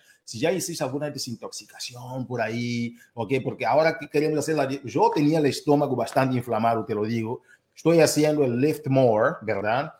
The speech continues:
Y el three day refresh te ayuda muchísimo a desintoxicarte. Eh, lo he tomado, he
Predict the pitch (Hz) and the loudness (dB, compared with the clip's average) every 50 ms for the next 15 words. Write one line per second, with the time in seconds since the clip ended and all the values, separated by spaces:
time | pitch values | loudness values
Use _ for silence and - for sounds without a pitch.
0 | _ _ _ _ _ - 160 165 170 180 190 196 - - _ _ _ _ _ _ | _ _ _ _ _ -2 2 2 2 2 2 -2 -6 -12 _ _ _ _ _ _
1 | - 147 143 135 131 131 - - 185 208 202 196 190 165 165 139 - - 147 156 | 2 4 4 4 4 2 -2 -2 -2 2 4 2 2 4 2 -2 -2 -2 0 0
2 | 165 175 180 - - - 143 123 113 156 156 165 156 143 131 127 - 151 151 147 | 0 0 -2 -4 -4 -2 -2 0 0 0 0 0 0 -2 -4 -2 -2 -2 -2 -2
3 | - 151 143 151 156 151 - 131 135 135 120 123 - - 117 110 - 113 - - | -2 -4 -4 -4 -4 -4 -2 -2 -2 -2 -2 -6 -8 -8 -8 -8 -8 -8 -10 -10
4 | - 101 - - 117 117 117 117 123 - 143 147 170 196 226 214 - _ _ _ | -12 -12 -6 -2 0 0 0 -2 -4 -4 -4 -4 -4 -4 -6 -10 -12 _ _ _
5 | _ _ - 123 131 127 120 123 127 117 - 113 110 113 117 123 127 131 - 135 | _ _ -2 0 0 2 2 2 2 2 0 0 0 0 2 2 0 0 -2 -4